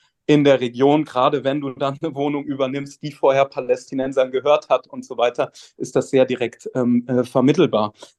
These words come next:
Und ich glaube, das schränkt natürlich, ähm, das, äh, revolutionäre Potenzial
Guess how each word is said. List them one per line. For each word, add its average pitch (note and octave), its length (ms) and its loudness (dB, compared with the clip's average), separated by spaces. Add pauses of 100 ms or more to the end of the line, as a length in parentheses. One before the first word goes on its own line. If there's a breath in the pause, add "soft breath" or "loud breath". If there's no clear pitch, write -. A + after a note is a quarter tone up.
(200)
Und C#3 300 4
ich C#3+ 140 -4
glaube, D#3 560 4
das C#3+ 260 -6
schränkt F3+ 500 -8
natürlich, D3 760 -6
ähm, C3+ 280 0 (320 soft breath)
das, C3+ 360 2
äh, C3+ 360 0 (220)
revolutionäre C#3+ 1200 -2
Potenzial D3 1120 -4